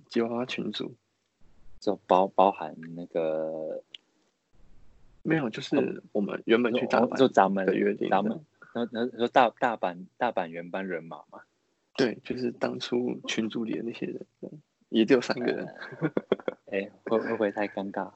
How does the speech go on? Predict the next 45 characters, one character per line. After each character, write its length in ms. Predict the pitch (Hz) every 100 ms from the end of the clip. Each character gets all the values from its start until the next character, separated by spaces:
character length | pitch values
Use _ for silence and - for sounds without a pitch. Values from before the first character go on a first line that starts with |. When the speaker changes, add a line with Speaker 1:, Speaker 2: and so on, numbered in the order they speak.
| -
Speaker 2:
会 120 | 113
不 20 |
会 80 | 107
太 140 | - 107
尴 200 | 214 208
尬？ 120 | 202 - _
Speaker 1:
<laughs> 180 | - - -
这 100 | 165
样 60 |
太 120 | 165
明 160 | 135 120
显， 240 | - 101
不， 140 | 135 156
到 160 | 147
时 80 | 175
候， 60 | 170
到 100 | 170
时 80 | -
候 80 |
我 40 | 117
卡 200 | - 120
掉。 160 | 131 - -
哎， 140 | 151 139 - - -
反 140 | 120
正 20 |
这 80 | 175
样 80 | 156
讲 160 | - -
应 100 | 123
该 320 | 147 139 80 _ _ _ -
也 160 | 139
只 100 | -
有 60 | 208
朋 160 | - 190
友 100 | 156
念 180 | 180 156
出 80 |
来 80 | 165
谁 160 | 185 -
啊。 160 | 175 - - - -
<laughs> 1080 | - - - - - - - - - -
Speaker 2:
对 80 | 95
啊， 220 | 87 87 92
然 100 | 95
后， 180 | 95